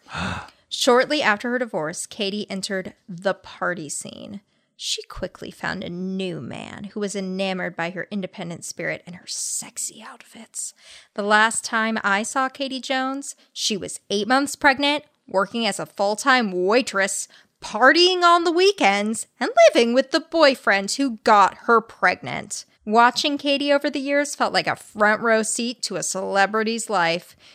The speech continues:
She had been the most popular girl in town. She was the girl everyone was jealous of in high school,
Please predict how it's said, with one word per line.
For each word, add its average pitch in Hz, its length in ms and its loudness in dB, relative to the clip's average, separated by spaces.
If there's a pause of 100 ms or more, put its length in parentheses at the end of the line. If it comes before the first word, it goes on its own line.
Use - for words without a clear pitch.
She 262 220 2
had 208 120 2
been 196 120 -2
the 190 40 -2
most 185 240 -4
popular 240 420 2
girl 240 220 0
in 233 100 -2
town. 247 520 0 (120)
She - 160 -2
was 196 120 -4
the 202 80 -6
girl 196 180 4
everyone 220 380 2
was 196 160 -4
jealous 208 360 -2
of 240 140 0
in 202 100 -2
high 214 200 -2
school, 277 520 0